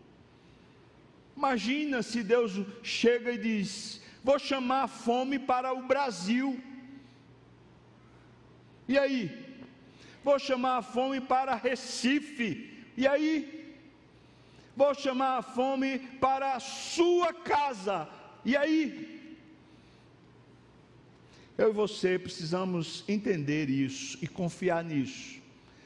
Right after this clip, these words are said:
Não se trata de uma soberania que seja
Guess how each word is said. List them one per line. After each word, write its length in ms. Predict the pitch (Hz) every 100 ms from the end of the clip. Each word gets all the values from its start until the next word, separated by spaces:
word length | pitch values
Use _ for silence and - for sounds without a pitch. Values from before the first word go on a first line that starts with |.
| - - -
Não 100 | 285
se 160 | 320 339
trata 380 | - 269 254
de 100 | 208
uma 100 | 233
soberania 1120 | 214 - 202 208 208 190 180 214 226 190 127 85 - - - - - - -
que 100 | 185
seja 800 | - 214 220 185 208 208 190